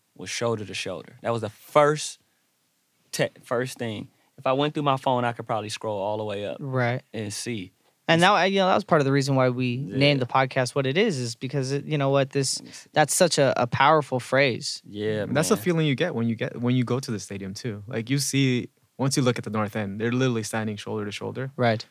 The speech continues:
Speaker 3: But then everyone is embracing the, each other, um, being around each other, n-, no animosity at all.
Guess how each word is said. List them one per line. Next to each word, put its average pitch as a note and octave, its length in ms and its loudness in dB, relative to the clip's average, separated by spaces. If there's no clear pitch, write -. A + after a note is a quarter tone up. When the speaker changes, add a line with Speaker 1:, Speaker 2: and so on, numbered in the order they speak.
Speaker 3:
But A#2 140 -4
then B2+ 160 2
everyone B2 720 0
is B2 160 -2
embracing A#2 760 0
the, A2+ 260 -6
each C3+ 260 -2
other, A2+ 360 0
um, A2+ 560 -2
being C3+ 240 4
around A#2+ 340 4
each A2 180 -4
other, A2+ 340 2
n-, A#2+ 360 -4
no C3+ 340 2
animosity A#2 580 0
at G#2 140 -2
all. A2+ 360 0